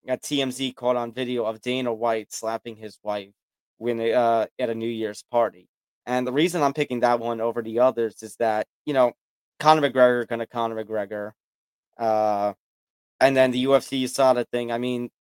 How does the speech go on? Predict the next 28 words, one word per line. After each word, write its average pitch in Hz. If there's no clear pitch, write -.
there's, 151
the 147
U 175
F 165
C 147
is 143
gonna 127
have 113
an 113
anti-doping 113
partner. 127
It's 120
just -
gonna 113
be, 117
you 113
know, 110
with 107
the 117
U 113
F 107
C's 135
terms. 120
But 131
Dana 151
slapping 131
his 104
wife, 107